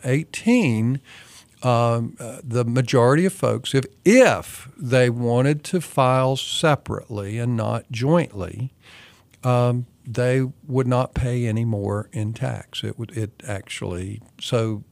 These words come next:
i-, in essence, this new tax code has done away with the marriage tax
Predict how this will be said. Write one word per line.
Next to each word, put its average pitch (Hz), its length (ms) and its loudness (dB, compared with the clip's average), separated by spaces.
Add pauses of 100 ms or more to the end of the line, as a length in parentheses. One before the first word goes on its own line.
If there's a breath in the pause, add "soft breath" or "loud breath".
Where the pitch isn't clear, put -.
(140)
i-, 120 200 -8
in 135 180 2
essence, 135 540 0
this - 260 -8
new 117 140 -4
tax 107 340 -6
code 98 360 -8
has 101 200 -8
done 110 180 -2
away 101 300 -4
with 104 280 -10
the - 100 -6
marriage 104 720 -2
tax 101 480 -8